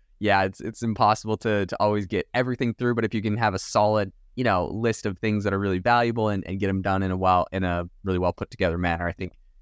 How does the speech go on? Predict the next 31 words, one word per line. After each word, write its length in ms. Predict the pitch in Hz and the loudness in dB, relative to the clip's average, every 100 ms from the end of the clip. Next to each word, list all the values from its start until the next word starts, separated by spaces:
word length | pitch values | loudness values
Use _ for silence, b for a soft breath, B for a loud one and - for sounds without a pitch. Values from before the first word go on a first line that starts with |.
| - | -6
And 160 | 101 98 | -4 0
for 160 | 95 | 2
learners, 440 | 95 95 92 90 90 | 2 2 0 0 0
that's, 260 | 85 - | -2 0
uh, 220 | 82 76 71 | -2 -2 -4
really 300 | 113 120 107 | 0 2 2
critical. 600 | - 120 110 - 87 - _ _ _ - | 0 0 0 -2 -2 -4 _ _ _ -2
Um, 120 | 139 | 0
something 320 | - 202 415 | 2 0 0
I 60 | 339 | 0
would 100 | 139 | 0
like 180 | 113 - | 0 -2
to 140 | - | -4
ask 280 | 87 101 - | -2 -2 -2
you 80 | 107 | -2
a 20 | |
little 160 | 101 101 | 0 0
bit. 100 | 104 | 2
I, 120 | 107 | 2
I 120 | 113 | 2
heard 180 | 123 147 | 2 2
you 80 | 127 | 2
recently 280 | 123 110 110 | 0 0 -2
talking 500 | - 95 95 110 104 | 0 -2 0 -2 -2
about 260 | - 104 90 | -2 0 0
the 60 | 98 | 0
concept 500 | - 107 - 165 - | -2 -2 0 -2 0
of 180 | 110 - _ _ | -2 -2 _ _
scouter 600 | - - - 107 110 107 | -18 -12 -2 2 2 0
models, 500 | 98 78 85 50 - | 0 -2 -4 -6 -12
specifically 680 | - - - 175 - 208 156 | -14 -8 -2 0 0 -2 -4